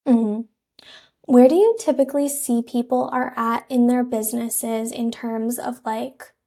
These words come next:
quantitative metrics when they are choosing to bring someone on, either, like, in a consulting role or in a more, like, long-term relationship? Because I think one of the things that I see a lot in the online space is, like,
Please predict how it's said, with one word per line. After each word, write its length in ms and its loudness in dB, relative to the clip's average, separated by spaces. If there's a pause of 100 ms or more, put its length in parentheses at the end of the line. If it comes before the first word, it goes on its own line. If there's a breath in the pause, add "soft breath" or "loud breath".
(100)
quantitative 720 -4
metrics 520 0
when 120 2
they 160 0
are 280 -4
choosing 600 -4
to 160 -2
bring 320 -4
someone 320 -4
on, 280 -4
either, 320 -4
like, 360 -6
in 120 -4
a 140 -4
consulting 600 -2
role 280 0
or 140 0
in 220 -4
a 80 -6
more, 240 -2
like, 180 -4
long-term 840 -6
relationship? 760 0 (480 loud breath)
Because 180 4
I 140 6
think 200 -2
one 140 2
of 140 0
the 100 0
things 400 -6
that 320 -6 (300)
I 180 -2
see 400 0
a 140 0
lot 280 4
in 120 0
the 120 0
online 380 0
space 520 2
is, 260 -6
like, 480 -8